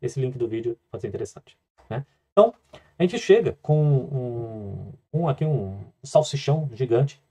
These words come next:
de silício, né? É, o pessoal chama aqui de sili-, silicon ingot, né? É, e esse cara, que parece, ah,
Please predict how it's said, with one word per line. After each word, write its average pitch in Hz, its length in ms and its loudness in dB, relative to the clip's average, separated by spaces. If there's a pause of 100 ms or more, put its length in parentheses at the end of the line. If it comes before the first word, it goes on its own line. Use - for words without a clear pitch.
de 120 240 -6
silício, 95 460 -4
né? 139 160 -2 (260)
É, 98 180 0
o 98 40 -6
pessoal 101 220 -10
chama 104 180 -10
aqui 107 180 -10
de 98 460 -6 (500)
sili-, 117 280 -2
silicon 143 420 0
ingot, 92 440 -6
né? 139 160 -4 (600)
É, 110 840 2 (500)
e 196 100 2
esse 247 220 -4
cara, 165 400 6 (300)
que - 60 -4
parece, 120 520 2 (140)
ah, 90 640 -2